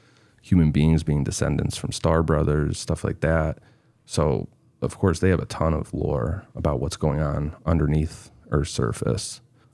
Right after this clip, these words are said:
The Hopi, who primarily lived in what we know today as northeastern Arizona, told stories of ant people,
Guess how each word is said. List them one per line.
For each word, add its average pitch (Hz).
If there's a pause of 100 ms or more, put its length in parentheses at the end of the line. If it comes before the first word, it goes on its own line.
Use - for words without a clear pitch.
(340)
The 82
Hopi, 92
who 82
primarily 85
lived 76
in 76
what 65
we 78
know 76
today 73
as 69
northeastern 78
Arizona, 80
told -
stories 78
of 65
ant 80
people, -